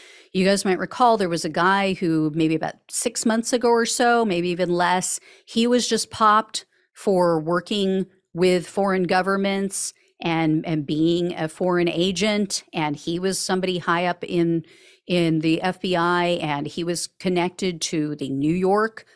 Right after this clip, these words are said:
field office for the F B I. This whistleblower says he suspects that that man had something to do with it. Um, y-, you know, it, it makes you wonder about so many things.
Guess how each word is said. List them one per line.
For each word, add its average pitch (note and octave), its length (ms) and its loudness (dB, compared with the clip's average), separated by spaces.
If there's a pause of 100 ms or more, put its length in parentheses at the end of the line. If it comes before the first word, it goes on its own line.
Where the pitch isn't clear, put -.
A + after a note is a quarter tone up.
(120)
field G#3 380 -2
office A3 420 0
for G3 160 -4
the F#3+ 160 -2
F F#3+ 140 -4
B F#3+ 120 -2
I. F#3 360 2 (420)
This F3 360 0
whistleblower G#3 840 2
says E3+ 560 0 (140)
he F#3 420 -6
suspects F#3+ 640 -4
that D#3+ 220 -6
that E3+ 240 0
man C#3+ 420 -4
had D#3 160 -4
something D3 380 -4
to D3 120 -8
do C#3+ 160 -6
with B2+ 160 -12
it. - 240 -16 (600)
Um, D#3 540 2 (560)
y-, - 180 -16
you G3+ 240 -2
know, G#3+ 240 4
it, F#3+ 240 -2
it G3 180 0
makes A#3 360 0
you B3 80 0
wonder A3+ 260 2
about A3 240 2
so C4+ 400 4
many G3+ 240 4
things. - 560 -8